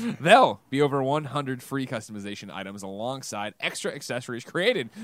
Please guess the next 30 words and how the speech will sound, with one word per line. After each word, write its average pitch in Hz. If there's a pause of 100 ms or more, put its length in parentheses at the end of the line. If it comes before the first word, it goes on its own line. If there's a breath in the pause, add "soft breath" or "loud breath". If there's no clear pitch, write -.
by 147
the 160
development 135
team 113
available 98
for -
purchase. 98 (460 loud breath)
The 190
creator 262
appears 180
to 160
be 160
freshly 135
detailed, 107
or 139
fairly 175
detailed, 90
sorry, 92 (460 loud breath)
with 214
the 214
notes 175
promising 147
options 120
to 208
design, 120
quote, 135
"body 135
size 190
and 208
shape, 101